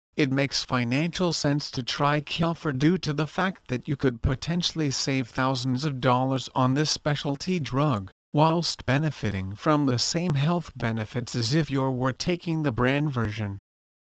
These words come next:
Many of our Kelfor customers started by ordering Kelfor in small doses and then increased their order amount once they were happy there were no issues with Kelfor.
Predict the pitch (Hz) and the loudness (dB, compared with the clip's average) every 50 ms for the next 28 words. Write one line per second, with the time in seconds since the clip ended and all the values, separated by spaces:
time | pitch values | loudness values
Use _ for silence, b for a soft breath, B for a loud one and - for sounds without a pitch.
0 | _ - 127 131 147 170 175 165 151 131 117 123 127 131 135 135 131 - - - | _ -4 0 2 2 2 2 2 0 0 0 2 2 2 2 2 0 -2 -4 -2
1 | 170 165 180 165 - - 151 143 - - - 185 185 - - - 160 135 117 113 | 0 0 -2 -2 -2 -2 -2 -2 -2 -2 -2 -2 -2 -2 -2 0 0 2 2 2
2 | 104 98 - - - - - 147 147 143 135 123 110 107 120 117 120 120 - 135 | 2 0 0 -2 -2 0 2 2 2 2 2 0 -2 0 0 0 0 0 0 0
3 | 143 143 147 147 151 151 143 - - 180 180 180 175 - - 139 - - 190 202 | 0 0 0 0 0 -2 -2 -2 0 0 0 0 -2 -4 -4 -4 -2 -2 -2 0
4 | 202 196 170 - - - 156 147 147 156 156 147 135 151 165 180 180 170 - 139 | 0 2 2 2 2 2 2 2 4 4 4 4 4 4 2 2 2 0 -2 -4
5 | 110 135 - 139 131 131 135 131 120 117 - - 143 123 - - - 156 160 156 | -4 -4 -2 0 0 2 2 2 0 -2 -2 -2 -4 -4 -2 -2 -2 -2 -2 -2
6 | - - 143 135 139 - 165 156 160 147 147 139 135 135 131 123 123 127 131 127 | -2 -2 -2 -2 -2 0 0 0 0 2 2 2 2 2 2 4 2 2 2 0
7 | 120 113 120 139 147 156 147 - - - 135 131 131 135 151 143 139 131 160 170 | -2 -2 0 0 2 0 0 -2 -4 -4 -4 -2 0 0 0 0 0 0 0 0
8 | 160 - 147 131 123 117 143 147 143 143 139 143 147 135 131 131 143 147 165 139 | 0 0 0 -2 0 0 0 2 2 2 2 2 2 2 2 2 2 0 0 0
9 | - 139 135 - - 139 131 131 131 123 123 131 127 - - - - 180 143 120 | 0 -2 -2 -2 -2 -2 0 0 0 0 -2 -2 -2 -4 -4 -2 0 2 2 2
10 | 107 - 110 95 90 | 0 -2 -4 -4 -4